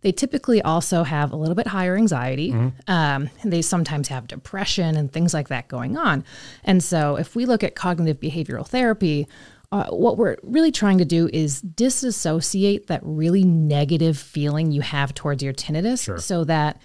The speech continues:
Speaker 1: you know, it just kind of fades into the background. It just becomes a sound out there in the
Speaker 2: Yeah.
Speaker 1: ether, right? And it's not the only thing you can pay attention to.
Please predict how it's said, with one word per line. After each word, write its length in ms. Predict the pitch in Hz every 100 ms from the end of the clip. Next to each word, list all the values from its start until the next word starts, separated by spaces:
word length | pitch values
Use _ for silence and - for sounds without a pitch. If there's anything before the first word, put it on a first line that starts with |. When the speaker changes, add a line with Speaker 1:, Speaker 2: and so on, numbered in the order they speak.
| _ _ -
Speaker 1:
you 80 |
know, 160 | 170 156
it 140 | 165
just 160 | - -
kind 120 | 285
of 60 | 262
fades 340 | - 208 196
into 160 | 190 175
the 80 | 165
background. 420 | 165 170 156 139
It 20 |
just 180 | 143 -
becomes 500 | 294 302 277 247 - -
a 100 | 208
sound 480 | - 170 160 160 151
out 240 | 151 143
there 200 | 147 135
in 100 | 135
the 60 | 135
Speaker 2:
Yeah. 100 | 160
Speaker 1:
ether, 320 | 151 147 131
right? 260 | 135 143 147
And 120 | 156
it's 220 | 139 -
not 360 | 151 147 147 - - - _
the 140 | 175 156
only 360 | 170 156 151 147
thing 300 | - 147 139
you 120 | 135
can 140 | 139
pay 200 | 127 127
attention 440 | 135 - 127 - 156
to. 200 | 156